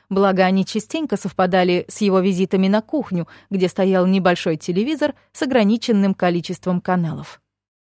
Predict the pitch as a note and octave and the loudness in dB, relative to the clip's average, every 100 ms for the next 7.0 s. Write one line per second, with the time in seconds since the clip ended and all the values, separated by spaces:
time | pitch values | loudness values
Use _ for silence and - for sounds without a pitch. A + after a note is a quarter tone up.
0 | - F#3+ F3 E4 F4 F4 B3+ G#3+ - E3 | -10 -8 -4 -4 -2 -2 0 -2 -2 -8
1 | D#3 E3 - _ _ _ - A#3 D4+ D4+ | -6 -8 -10 _ _ _ -6 -4 -4 -6
2 | - D4+ B3 A3 A#3 D4 D#4+ D#4 B3 - | -6 -8 -8 -6 -4 -2 -2 -2 -6 -6
3 | A3 - A#3 A#3 A3 G#3 E3 - D3+ - | -6 -2 0 0 0 -2 -4 -8 -16 -18
4 | _ _ _ _ - D#3+ F3 C4+ C#4+ G#3+ | _ _ _ _ -12 -8 -2 -2 0 0
5 | F#3+ G3 F3 F3 F3+ F#3 - F#3+ G3 - | 2 2 0 0 -2 -4 -8 -6 -4 -2
6 | F#3+ F3+ F3 - E3+ - F3+ G#3+ - A#3 | -2 -2 -4 -4 -4 -2 -2 -4 -6 -14